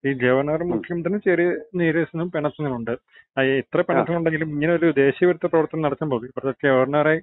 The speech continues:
Speaker 1: കേരളത്തിലെ മുഖ്യമന്ത്രി ശ്രീ പിണറായി വിജയൻ അറിയിക്കേണ്ടല്ലേ ഇങ്ങനെ ഒരു ഇഷ്യൂ, ഇങ്ങനെ സംഭവം കേരളത്തിൽ നടക്കുന്നുണ്ടെന്ന്?
Speaker 2: അത് തീർച്ചയായിട്ടും, ആ, അറിയിക്കേണ്ടതായിരുന്നു. ആ, കാരണം head of the state എന്ന് പറയുന്ന എപ്പോഴും ഗവർണർ, മുഖ്യമന്ത്രി എന്ന് പറയുന്നത് chief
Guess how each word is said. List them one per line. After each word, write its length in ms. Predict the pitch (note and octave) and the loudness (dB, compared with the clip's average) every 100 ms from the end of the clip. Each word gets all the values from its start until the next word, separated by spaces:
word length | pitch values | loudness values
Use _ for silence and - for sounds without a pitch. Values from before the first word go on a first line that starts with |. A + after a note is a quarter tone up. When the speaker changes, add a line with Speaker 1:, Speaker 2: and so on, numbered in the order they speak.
| - | -2
Speaker 1:
കേരളത്തിലെ 260 | C#3+ C3+ D3+ | -2 -2 -6
മുഖ്യമന്ത്രി 440 | C#3 _ D#3 C#3+ | -6 _ -6 -4
ശ്രീ 80 | D#3 | -6
പിണറായി 340 | D#3+ D3 D3+ | -4 -2 0
വിജയൻ 220 | D3+ D3+ | 0 0
അറിയിക്കേണ്ടല്ലേ 500 | D3 D3+ D3 D3+ C#3 | 0 0 0 -2 0
ഇങ്ങനെ 220 | A#2+ B2+ C3 | 0 -2 -2
ഒരു 160 | B2+ | 0
ഇഷ്യൂ, 300 | B2+ - C#3+ C3+ | -2 -4 -4 -4
ഇങ്ങനെ 160 | C3+ C3 - | -6 -6 -4
സംഭവം 420 | C3 C3+ D3 C3+ _ - - D3 | -2 2 2 2 _ -20 -6 0
കേരളത്തിൽ 300 | C#3+ C#3 C#3+ | 0 0 0
നടക്കുന്നുണ്ടെന്ന്? 720 | C3 C3+ C#3+ C3 B2 A#2+ A2+ _ _ _ _ _ _ _ _ _ _ _ - _ _ - | 0 0 -2 -2 -2 -2 -6 _ _ _ _ _ _ _ _ _ _ _ -20 _ _ 0
Speaker 2:
അത് 360 | F#3+ G3+ G#3+ - | 2 2 2 2
തീർച്ചയായിട്ടും, 680 | G3 G3 F3 D3+ C3+ C#3 B2 | 0 2 2 2 2 0 -2
ആ, 240 | B2+ C3+ B2+ | 0 2 2
അറിയിക്കേണ്ടതായിരുന്നു. 1040 | D3 D3 C#3+ C3+ B2+ A#2+ A#2+ A#2+ A#2 A2 A#2+ A#2 | 2 2 2 2 2 2 2 2 0 -4 -6 -6
ആ, 60 | A#2+ | 0
കാരണം 360 | A#2+ C#3 D#3 D#3+ _ _ _ - | 0 2 0 -2 _ _ _ -2
head 160 | D#3+ F#3+ | 2 2
of 60 | F#3+ | 2
the 80 | F3+ | 0
state 320 | - G3 F3+ | 0 0 2
എന്ന് 140 | F3 E3+ | 2 2
പറയുന്ന 280 | D3+ C#3+ C#3+ | 2 2 2
എപ്പോഴും 360 | C3 C3 B2+ | 2 -2 0
ഗവർണർ, 420 | A#2 G#2 G#2 G2 A2+ _ _ | 0 2 0 -6 -18 _ _
മുഖ്യമന്ത്രി 460 | A#2 B2+ C#3+ C#3 D3 | -6 -4 -2 -2 -2
എന്ന് 140 | D3 | 0
പറയുന്നത് 280 | C#3+ C#3+ D3+ - _ _ | 0 -2 -4 -8 _ _
chief 140 | E3+ | -4